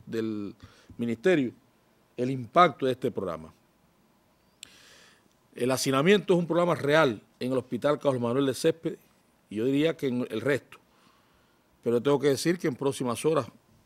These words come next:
exactamente, si no es entre hoy y mañana, se pone en explotación nuevas salas en el Hospital Carlos Manuel de Céspedes. Salas que se construyeron al calor de esta situación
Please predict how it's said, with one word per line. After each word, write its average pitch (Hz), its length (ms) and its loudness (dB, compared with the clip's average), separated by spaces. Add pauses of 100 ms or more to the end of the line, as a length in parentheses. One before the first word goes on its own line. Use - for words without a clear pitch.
(1300)
exactamente, 127 680 -2
si 110 160 -8
no 127 100 -2
es 143 60 -2
entre 127 220 -4
hoy 143 80 2
y - 20 2
mañana, 139 320 -2
se 131 160 -4
pone 131 240 -2
en 131 60 -4
explotación 120 480 -4
nuevas 123 240 0
salas 110 300 -2 (1000)
en 110 120 -4
el 113 60 0
Hospital 110 360 -2
Carlos 117 180 -2
Manuel 110 200 -4
de - 40 -8
Céspedes. 123 400 -8 (840)
Salas 170 340 6
que 151 160 -2
se 131 140 -2
construyeron 151 640 2
al 123 180 0
calor 143 260 4
de 185 60 8
esta 156 160 0
situación 139 640 2